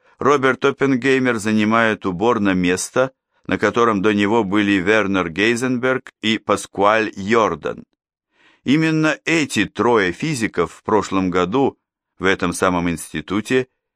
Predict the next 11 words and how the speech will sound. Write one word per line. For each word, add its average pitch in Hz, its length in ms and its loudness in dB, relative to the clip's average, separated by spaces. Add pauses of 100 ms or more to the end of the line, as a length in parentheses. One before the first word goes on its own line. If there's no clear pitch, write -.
(140)
и 214 140 0
приняли 180 500 -2
и 147 80 2
скупили 107 800 0
квантовую 98 680 2
механику. 76 640 -4 (1120)
Оппенгеймер 104 800 2
попал 92 380 2
в - 60 -12
самый 101 360 2
центр 110 600 -2